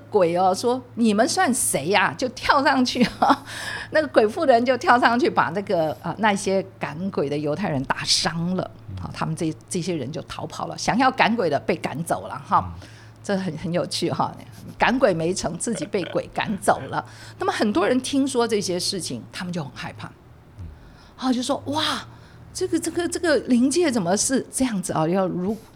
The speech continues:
Speaker 1: 原来灵界知道保罗，知道主耶稣哈。”
Speaker 2: 嗯。
Speaker 1: 就这件事情，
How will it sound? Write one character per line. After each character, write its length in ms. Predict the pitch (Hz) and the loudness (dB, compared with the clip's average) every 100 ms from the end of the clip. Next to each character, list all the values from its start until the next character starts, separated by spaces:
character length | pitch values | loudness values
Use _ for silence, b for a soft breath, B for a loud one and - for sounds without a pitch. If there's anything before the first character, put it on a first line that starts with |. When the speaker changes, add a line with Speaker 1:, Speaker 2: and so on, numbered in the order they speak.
| - | -6
Speaker 1:
原 260 | 190 190 | 0 0
来 160 | 220 208 | 0 -2
灵 260 | 180 180 185 | -2 0 0
界 220 | 247 - | -2 -4
知 280 | - 214 240 | -2 0 0
道 200 | 233 196 | 0 -2
保 260 | 151 123 | -2 -4
罗， 160 | 98 139 | -4 -6
知 240 | - 185 | -6 -6
道 220 | 185 190 | -4 -6
主 180 | 135 - - | -6 -12 -14
耶 160 | 160 151 | -12 -10
稣 300 | - 160 165 | -10 -10 -10
哈。” 260 | - - B | -10 -14 B
Speaker 2:
嗯。 80 | 95 B | -16 B
Speaker 1:
就 120 | 302 302 | -6 -2
这 200 | - 320 | 2 4
件 240 | 262 277 | 4 2
事 220 | 262 294 | 0 -2
情， 240 | 226 202 | -4 -6